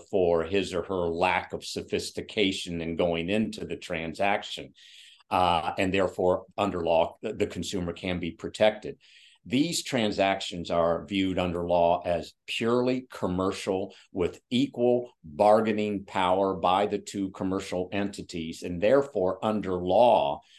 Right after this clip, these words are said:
to the extent that you, as part of this commercial, uh, transaction, did not understand the provision or couldn't do the count pursuant to the terms of the provision,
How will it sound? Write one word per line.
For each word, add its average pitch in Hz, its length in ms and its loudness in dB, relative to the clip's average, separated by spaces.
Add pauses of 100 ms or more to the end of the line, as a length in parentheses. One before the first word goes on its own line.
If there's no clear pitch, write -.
(320)
to 113 100 -2
the 107 120 -2
extent 113 480 0
that 92 260 2
you, 101 680 0
as 90 320 2
part 104 380 2
of 95 240 2
this 92 220 -4
commercial, 90 640 -4 (140)
uh, 78 320 0 (300)
transaction, 95 760 -2 (240)
did 110 180 2
not 117 280 4
understand 95 1080 0
the 90 140 0
provision 85 600 -4
or 95 160 -2
couldn't 98 380 -2
do 98 220 -2
the 90 140 -4
count 101 400 -2 (100)
pursuant 98 560 -2
to 95 180 -4
the - 100 -4
terms 120 440 0
of 87 80 -4
the 85 80 -8
provision, 85 580 -4